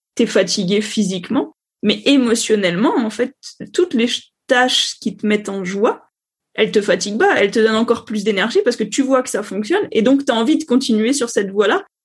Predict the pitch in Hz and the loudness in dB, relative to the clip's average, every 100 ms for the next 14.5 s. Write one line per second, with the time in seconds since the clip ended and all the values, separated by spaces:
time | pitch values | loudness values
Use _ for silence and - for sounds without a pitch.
0 | - 220 208 - 220 262 - - 214 180 | -2 0 0 -2 -2 -2 -2 -6 -6 -4
1 | 208 190 214 _ - 247 214 - 359 - | -4 -4 -4 _ -2 2 2 2 0 0
2 | - - 214 214 233 247 - 220 196 202 | -6 -6 -4 -2 -2 -4 -4 -2 0 0
3 | 190 208 208 - 208 202 196 190 196 214 | -2 -2 -6 -4 -2 -2 -4 -6 -6 -8
4 | _ _ _ _ - 233 359 - 214 190 | _ _ _ _ -2 0 0 0 0 0
5 | - 226 247 226 208 196 233 330 370 - | 0 2 2 0 -2 -2 -2 0 0 0
6 | 214 233 320 226 202 - 226 - - 180 | -2 -2 -2 -2 -2 -2 -2 -2 -4 -4
7 | - - _ _ _ _ _ 240 233 220 | -4 -6 _ _ _ _ _ 2 4 2
8 | 185 214 214 226 226 302 - _ _ _ | 0 2 2 0 -2 -2 -6 _ _ _
9 | _ _ _ 185 196 214 - 269 - 277 | _ _ _ -6 -2 -2 -4 -6 0 2
10 | 269 220 214 - 240 240 214 196 208 202 | 2 0 -4 -2 0 0 -2 -4 -4 -4
11 | 202 202 285 - _ _ _ _ _ 233 | -4 -4 -6 -10 _ _ _ _ _ 4
12 | 339 415 415 294 269 233 220 - 226 220 | 4 4 2 2 2 0 -4 -4 -6 -4
13 | 226 220 214 214 202 208 - 208 208 196 | -4 -2 -4 -4 -8 -8 -6 -6 -4 -6
14 | 202 214 320 - _ | -4 -4 -4 -8 _